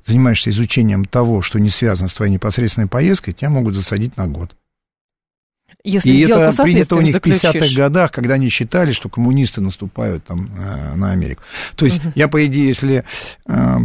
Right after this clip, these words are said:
Speaker 1: прилетаю в Америку не с туристическими целями, а с другими, должен еще прийти там в специальное бюро и зарегистрироваться. Вот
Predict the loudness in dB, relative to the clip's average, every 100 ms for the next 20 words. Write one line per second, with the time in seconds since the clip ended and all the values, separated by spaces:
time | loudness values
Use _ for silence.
0 | 0 2 2 2 2 2 2 0 0 0
1 | 2 2 2 0 0 0 0 0 -2 -2
2 | -2 -4 0 0 0 0 0 4 4 2
3 | 0 -2 -4 -4 -6 -6 -6 -4 -6 -8
4 | -10 -4 -2 0 0 0 0 0 0 -2
5 | -4 -4 -2 -2 -2 -4 -4